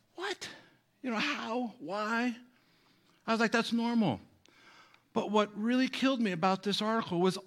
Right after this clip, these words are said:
all the rest of these people, they all had stories that had nothing to do with God for why they left the church.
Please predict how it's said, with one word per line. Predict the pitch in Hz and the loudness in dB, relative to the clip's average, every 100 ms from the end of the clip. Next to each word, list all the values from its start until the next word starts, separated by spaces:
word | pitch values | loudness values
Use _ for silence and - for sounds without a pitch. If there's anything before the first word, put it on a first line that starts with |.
| - | -12
all | 233 277 277 294 | -8 -6 -2 0
the | 294 | 2
rest | 262 247 214 165 - | 0 0 0 0 -2
of | |
these | 185 190 | 0 -2
people, | - - 220 123 101 117 _ _ _ _ - - - - | -2 -4 -2 -2 -6 -8 _ _ _ _ -20 -20 -16 -2
they | 214 | 2
all | 220 247 | 2 2
had | 233 247 | 2 0
stories | 190 - - 254 165 127 104 117 - - _ _ _ _ _ _ _ _ _ _ _ - - | -2 -6 -6 -6 -2 0 0 -2 -4 -8 _ _ _ _ _ _ _ _ _ _ _ -20 -8
that | - 196 | -2 0
had | 202 | 0
nothing | 214 208 240 214 | 0 -2 -2 -2
to | 202 | -2
do | 170 180 147 | -2 0 0
with | 139 139 | -2 -4
God | 165 175 107 98 117 - _ _ _ _ _ _ _ _ _ - | -4 -2 -4 -6 -12 -18 _ _ _ _ _ _ _ _ _ -10
for | - | -2
why | 151 151 | 0 2
they | 143 | 2
left | 147 147 | 0 0
the | 165 | -6
church. | - - 139 107 - - | -6 -4 -4 -6 -8 -10